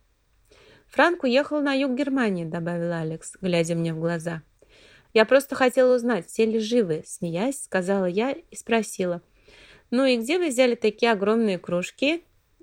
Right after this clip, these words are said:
«Эгегей!» В ходе вечеринки разговаривала с девочками. «Ну как у вас?» Получилось это ваше «разделяй и властвуй»? Девочки смутились.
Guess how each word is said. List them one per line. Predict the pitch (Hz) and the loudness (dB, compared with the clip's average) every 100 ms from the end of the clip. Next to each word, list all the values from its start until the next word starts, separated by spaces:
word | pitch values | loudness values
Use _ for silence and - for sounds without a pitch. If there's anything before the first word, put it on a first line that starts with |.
| _ - | _ -2
«Эгегей!» | 277 254 240 220 302 294 214 175 - _ _ _ _ _ _ _ _ _ _ _ | 0 2 2 4 4 6 4 2 -8 _ _ _ _ _ _ _ _ _ _ _
В | - | 0
ходе | 254 233 | 2 2
вечеринки | 254 240 - 254 370 403 240 240 - | 0 -2 -2 0 -2 -2 -4 -4 -6
разговаривала | 233 202 208 202 202 254 233 | -6 -2 4 4 4 2 0
с | |
девочками. | 190 175 170 - - 160 160 - _ _ | -2 -6 -6 -10 -10 -10 -12 -14 _ _
«Ну | 254 | -6
как | 302 349 330 | 2 2 4
у | |
вас?» | 214 208 277 - - _ _ | 0 0 0 -4 -20 _ _
Получилось | - 214 208 - 311 415 | 0 2 0 0 0 0
это | 330 320 | 0 -2
ваше | 226 214 196 - 170 | 0 0 0 -4 -4
«разделяй | 196 202 240 233 202 | -2 0 0 2 2
и | |
властвуй»? | 185 208 190 - - 185 175 - _ _ - - - - _ | 2 4 2 2 -10 -10 -10 -12 _ _ -20 -20 -20 -20 _
Девочки | - 180 254 - - | -2 2 2 0 -8
смутились. | - 262 - 165 151 160 - | -4 -4 -4 -10 -12 -16 -18